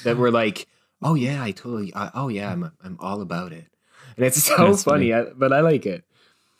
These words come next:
Speaker 2: Cool.
Speaker 1: But yeah, it's the, where I was going with this was, I feel that even though you're eighteen and, like, you're struggling with this,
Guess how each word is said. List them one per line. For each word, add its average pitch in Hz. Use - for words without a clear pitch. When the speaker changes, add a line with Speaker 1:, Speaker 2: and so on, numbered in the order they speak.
Speaker 2:
Cool. 95
Speaker 1:
But 123
yeah, 165
it's -
the, 131
where 143
I -
was 151
going 127
with 101
this 104
was, 104
I 123
feel 151
that 113
even 147
though 120
you're 107
eighteen 101
and, 95
like, 92
you're 101
struggling 104
with 92
this, 95